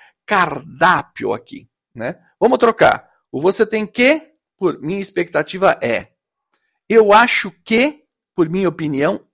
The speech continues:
é". "Você é", vamos trocar por "você age como". "Por que", nós vamos trocar por "qual a causa".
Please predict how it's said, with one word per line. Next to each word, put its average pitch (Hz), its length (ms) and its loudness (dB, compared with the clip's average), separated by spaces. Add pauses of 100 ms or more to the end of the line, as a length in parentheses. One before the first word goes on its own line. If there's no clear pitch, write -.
é". 117 300 -2 (680)
"Você 190 600 2
é", 254 360 4 (340)
vamos 170 240 -8
trocar 175 380 -2
por 160 140 -6
"você 156 300 -4
age 175 360 2
como". 123 480 0 (920)
"Por 240 300 -2 (160)
que", 320 360 4 (440)
nós 160 200 -2
vamos 180 220 -8
trocar 170 380 -2
por 175 140 -12
"qual 175 220 4
a 185 60 2
causa". 123 560 0